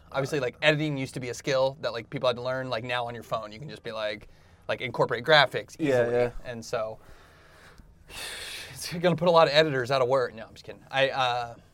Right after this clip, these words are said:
Speaker 2: So
Speaker 1: I don't know. It's interesting.
Speaker 2: So this weekend, there's not much track going on, right?
Speaker 1: No, I think we're all looking
Speaker 2: D-,
Speaker 1: forward to the
Speaker 2: D-Mars,
Speaker 1: trials.
Speaker 2: D-Mars is happening.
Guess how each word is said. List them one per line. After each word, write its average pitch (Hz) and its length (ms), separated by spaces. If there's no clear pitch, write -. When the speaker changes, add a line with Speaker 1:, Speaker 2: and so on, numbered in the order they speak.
Speaker 2:
So - 160
Speaker 1:
I - 20
don't 185 180
know. 120 100
It's 113 120
interesting. 110 400
Speaker 2:
So - 140
this 220 240
weekend, 143 560
there's - 120
not 165 220
much 151 220
track 127 220
going 117 220
on, 113 180
right? 131 200
Speaker 1:
No, 127 280
I 123 60
think 123 140
we're 117 100
all 117 80
looking 123 160
Speaker 2:
D-, 175 40
Speaker 1:
forward 135 140
to 185 60
the 196 60
Speaker 2:
D-Mars, 170 160
Speaker 1:
trials. 170 260
Speaker 2:
D-Mars 151 420
is 156 60
happening. 160 440